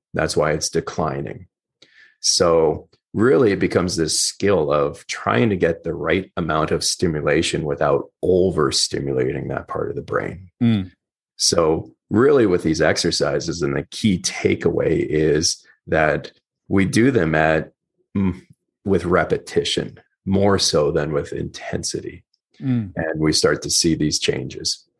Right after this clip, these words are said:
Speaker 1: But if you don't do it enough and at the wrong intensity, you're not gonna make a change to it.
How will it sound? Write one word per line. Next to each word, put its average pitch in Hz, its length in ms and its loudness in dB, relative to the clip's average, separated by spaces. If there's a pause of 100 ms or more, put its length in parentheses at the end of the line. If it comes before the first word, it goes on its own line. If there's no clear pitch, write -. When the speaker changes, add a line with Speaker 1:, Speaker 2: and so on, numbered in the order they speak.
(480)
Speaker 1:
But 78 400 0
if 107 160 0
you 104 100 4
don't 107 260 2
do 104 160 4
it 92 80 4
enough 85 680 0 (140)
and 87 180 0
at 85 220 0
the 85 80 -2
wrong 82 300 0
intensity, 80 580 0
you're 92 160 4
not 127 200 2
gonna 78 160 -4
make 73 220 -6
a - 60 -10
change - 400 -10
to - 140 -6
it. - 100 -6